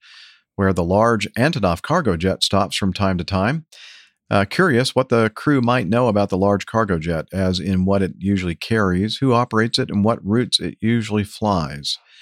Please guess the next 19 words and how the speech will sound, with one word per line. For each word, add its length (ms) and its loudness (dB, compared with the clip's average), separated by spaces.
Um, 480 0
and 100 2
then 80 2
he 80 4
gave 200 2
us 100 0
some 180 0
links, 380 2
and 80 2
there's 140 0
a 40 -4
picture 380 0
up 160 0
on 80 2
the, 240 2
uh, 320 -2
video 680 -2
of 360 -6
the, 320 -4